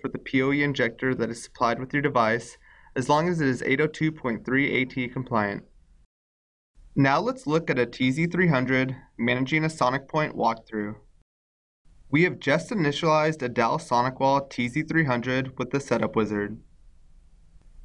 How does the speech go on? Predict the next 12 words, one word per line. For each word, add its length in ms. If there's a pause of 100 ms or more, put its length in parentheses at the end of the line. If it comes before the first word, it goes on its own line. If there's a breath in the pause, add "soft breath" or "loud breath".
Next, 520 (120)
we 160
will 140
configure 560
the 80
T 260
Z 140
three 220
hundred 420
for 160
a 40
SonicPoint. 680